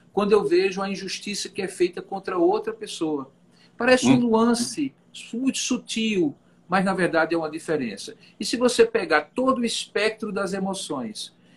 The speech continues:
Speaker 1: e tentar colocar a maneira como cada um de nós reage a cada uma dessas circunstâncias,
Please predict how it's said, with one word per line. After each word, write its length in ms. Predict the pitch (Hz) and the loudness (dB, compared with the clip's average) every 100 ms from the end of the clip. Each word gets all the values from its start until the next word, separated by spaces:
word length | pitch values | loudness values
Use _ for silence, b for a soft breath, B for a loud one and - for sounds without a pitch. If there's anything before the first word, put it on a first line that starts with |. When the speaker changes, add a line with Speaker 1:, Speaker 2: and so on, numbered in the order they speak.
| b | b
Speaker 1:
e 80 | 165 | -8
tentar 400 | 185 202 208 185 | -4 0 2 2
colocar 760 | - 196 196 190 180 170 - - | 2 0 0 2 2 4 2 0
a 100 | 165 | 0
maneira 400 | 165 175 220 226 | 0 2 4 4
como 300 | - 175 147 | 2 -4 -2
cada 340 | 202 202 202 | 0 0 0
um 100 | 190 | -4
de 140 | 170 165 | -4 -2
nós 260 | 151 139 | -2 -4
reage 680 | 135 170 147 170 185 151 - | -4 0 4 4 2 -2 -8
a 120 | - - | -6 -4
cada 320 | - 180 175 | 0 0 -2
uma 100 | 156 | -4
dessas 280 | 151 151 139 | -4 -4 -12
circunstâncias, 880 | 131 - 117 - 185 208 - - | -16 -18 -12 -6 -6 -6 -10 -14